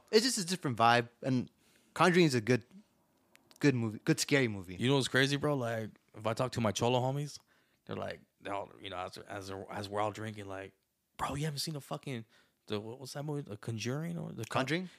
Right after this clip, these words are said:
Speaker 2: Yeah, they're like, "Nah, bro." I'm like, "What the fuck?" Like, they look at me like, "Dude, I'm, like, I'm not from this world." And let me tell you, I'm not. You know what I mean?
Speaker 1: I've actually, I mean, I don't know shit, right? But I've noticed a lot of people that are, like, "Hood shit." They can't do scary.
Speaker 2: What?
Speaker 1: They can't do
Speaker 2: Oh,
Speaker 1: scary.
Speaker 2: they, they ain't hood enough, bro.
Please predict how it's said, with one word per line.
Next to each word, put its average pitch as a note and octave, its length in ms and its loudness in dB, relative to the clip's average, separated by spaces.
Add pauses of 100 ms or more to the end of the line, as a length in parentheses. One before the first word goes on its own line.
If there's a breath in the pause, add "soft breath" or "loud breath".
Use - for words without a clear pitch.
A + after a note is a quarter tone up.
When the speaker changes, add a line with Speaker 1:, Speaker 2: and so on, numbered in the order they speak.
Speaker 2:
Yeah, A#2+ 220 2
they're A2 100 -2
like, G2 180 -8
"Nah, B2+ 280 -2
bro." A#2 160 -2
I'm A#2 80 -6
like, F#2 180 -10
"What G3 240 -14
the A2+ 140 -6 (240)
fuck?" F#3 260 -2
Like, B2+ 160 -4
they C3+ 100 -2
look E3 180 2
at E3 100 0
me D#3+ 80 -2
like, A2+ 220 -2
"Dude, B2+ 140 -10
I'm, G#2+ 180 -12 (680 soft breath)
like, G2+ 140 -6
I'm A2 80 -8
not A#2+ 140 -6
from G#2+ 140 -10
this F#2 180 -10
world." G#2+ 300 -2
And G#2 80 -14
let G#2+ 100 -2
me A2+ 60 0
tell G#2+ 180 0
you, G#2 100 0
I'm G2 120 -8
not. G2 240 -2 (500 soft breath)
You - 100 -10
know G#2+ 60 -4
what G#2+ 60 -6
I A2+ 40 -6
mean? A#2+ 120 -10 (100)
Speaker 1:
I've F#3 140 2 (180)
actually, G#3 360 2 (300 soft breath)
I C3+ 40 2
mean, D3+ 140 6
I C#3+ 80 10
don't D#3 100 6
know D3 200 6
shit, C#3+ 280 4
right? A2+ 260 6 (140)
But G#2+ 260 -2 (500)
I've D#3 120 0
noticed G3 180 2
a E3+ 60 2
lot D3+ 160 4
of - 60 -4
people E3 260 -2
that B2+ 80 0
are, A2+ 80 0
like, F#2 200 -6
"Hood C#3+ 320 4
shit." - 380 4
They C3+ 140 2
can't F3+ 260 0
do F#3+ 120 0
scary. G#3 520 2 (760)
Speaker 2:
What? F#4+ 380 0
Speaker 1:
They A#2 100 -2
can't E3+ 280 -2
do F#3 60 -4
Speaker 2:
Oh, F#3 40 -4
Speaker 1:
scary. - 340 6
Speaker 2:
they, E3+ 180 0
they D#3+ 120 -2
ain't F3 220 2
hood E3 140 2
enough, E3 360 -2
bro. E3 280 -4